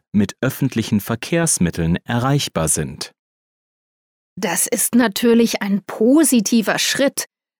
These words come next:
Speaker 2: Doch die Spieler werden wohl kaum mit der U-Bahn zum Spiel fahren.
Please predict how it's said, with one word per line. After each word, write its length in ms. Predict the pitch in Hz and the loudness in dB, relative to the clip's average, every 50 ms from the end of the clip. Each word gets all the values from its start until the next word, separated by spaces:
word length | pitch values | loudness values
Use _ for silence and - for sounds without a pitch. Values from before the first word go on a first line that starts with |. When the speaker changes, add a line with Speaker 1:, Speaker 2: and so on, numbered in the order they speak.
| _ _ _ _ _ | _ _ _ _ _
Speaker 2:
Doch 440 | - 254 247 247 240 240 - - - - - _ - | 0 2 2 2 2 0 -2 -8 -12 -14 -14 _ 2
die 160 | 277 277 269 | 2 2 2
Spieler 680 | - - - - - 226 240 370 427 339 311 277 220 196 | 2 -2 -4 -4 -2 2 4 4 4 4 4 2 2 2
werden 460 | 220 226 233 226 220 226 220 214 196 | 2 4 4 4 4 4 4 4 4
wohl 240 | 214 220 220 214 196 | 4 4 2 2 2
kaum 580 | - - - - - 220 196 233 269 294 285 269 | 0 -4 -6 -4 -2 0 2 4 6 6 6 6
mit 180 | 254 247 - - | 4 4 2 2
der 180 | 214 208 202 - _ _ | 0 0 0 -2 _ _
U-Bahn 720 | 269 262 320 330 294 - - 214 208 208 208 202 196 196 190 | 4 6 6 6 4 2 0 0 2 2 2 4 2 2 2
zum 320 | - - 285 214 196 208 | 2 0 2 2 2 2
Spiel 480 | - - - - 247 247 269 277 269 262 | 0 -2 -2 0 2 4 4 4 4 2
fahren. 720 | - - - 208 185 190 185 196 196 190 185 - - - | 2 0 0 0 0 0 0 -2 -2 -4 -4 -4 -6 -8